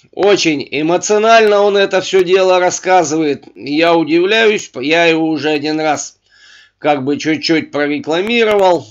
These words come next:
Удивляюсь, почему так мало подписчиков. Ребята, смотрите его на интересные ролики. Э,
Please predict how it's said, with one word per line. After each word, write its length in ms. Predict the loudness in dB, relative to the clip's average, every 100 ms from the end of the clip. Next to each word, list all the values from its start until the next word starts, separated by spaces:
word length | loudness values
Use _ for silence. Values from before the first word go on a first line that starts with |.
| _
Удивляюсь, 720 | -8 -2 0 0 2 2 2 0
почему 460 | -6 -4 -2 -2
так 200 | -2 -2
мало 380 | -2 0 0 0
подписчиков. 920 | 0 -4 -4 -6 -4 -4 -6 -12 -18 -18 _ _ -20 -20 -20 _ _
Ребята, 680 | -4 0 2 4 2 2 -2
смотрите 880 | -6 -4 -2 0 2 2 2 2 4
его 340 | 4 4 2
на 240 | 2 2 2
интересные 800 | 2 2 4 4 2 -2 0 2
ролики. 680 | 2 2 2 0 -4 -4 -6 _ _ _ _ _ _ _ _ _ -12
Э, 440 | -6 -2 -2 -4